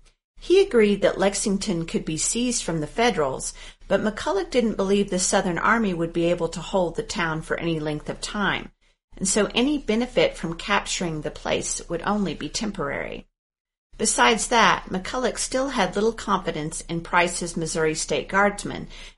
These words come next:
and didn't believe the scruffy, undisciplined force was capable of undertaking another campaign immediately after Wilson's Creek. McCulloch instead suggested that while the State Guard went through some much-needed additional training,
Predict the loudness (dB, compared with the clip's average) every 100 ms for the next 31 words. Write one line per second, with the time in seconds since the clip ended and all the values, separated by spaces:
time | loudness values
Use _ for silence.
0 | -4 0 2 2 0 0 2 2 0 -2
1 | -2 0 -2 0 -6 -4 0 0 0 -2
2 | -4 -4 -4 -4 -2 2 2 0 -6 -10
3 | -6 -6 -6 0 2 2 -2 -2 -2 -4
4 | -2 -2 -4 -8 -4 -4 -2 -4 -4 -6
5 | -6 -8 -4 -4 -4 -8 -16 -14 -4 0
6 | 2 2 2 4 4 2 0 -2 0 0
7 | -2 -4 -6 -4 -2 -2 -6 -16 _ _
8 | _ _ _ _ -20 -18 -2 -2 2 4
9 | 4 2 -2 0 2 2 2 0 -2 2
10 | 2 2 -2 -2 0 2 0 -2 -2 2
11 | 0 0 2 4 2 -2 -4 -4 -4 -2
12 | -2 -2 0 0 0 0 -2 -4 0 0
13 | 0 -6 -8 -4 0 0 -2